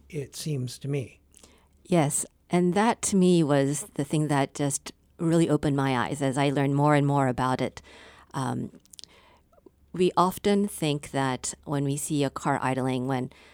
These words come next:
Speaker 2: um, the fumes are coming out of the tailpipes, it'll just go up and dissipate. And, and visually, we see it sort of spreading, and then we don't see things anymore. Yet the fumes, the toxins that come out of the tailpipe,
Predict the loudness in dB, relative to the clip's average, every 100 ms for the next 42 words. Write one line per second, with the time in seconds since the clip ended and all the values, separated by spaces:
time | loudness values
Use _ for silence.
0 | -14 -8 -6 -6 -8 -10 -12 _ _ _
1 | _ _ _ _ -20 -20 -2 4 4 4
2 | 0 -2 0 2 0 -2 -2 -2 -2 -4
3 | -6 -10 -14 -20 _ -6 -4 -4 -4 0
4 | 0 2 2 0 -4 -4 -2 0 -2 -4
5 | -2 -4 -4 -12 -20 -20 _ -4 -2 0
6 | 0 0 2 2 2 2 2 2 -4 -4
7 | -2 -2 0 -2 -2 -4 0 2 2 2
8 | 0 0 2 2 4 2 0 -2 -4 -2
9 | -4 -2 -4 -4 -4 -6 -10 -18 -20 -20
10 | -6 0 0 -2 -10 -8 0 2 2 0
11 | -4 _ _ _ _ -20 -4 2 4 4
12 | 0 -4 -6 -6 -4 -6 -4 -6 -6 -8
13 | -6 -4 -2 -4 -8 -14 -8 -6 -4 -6
14 | -6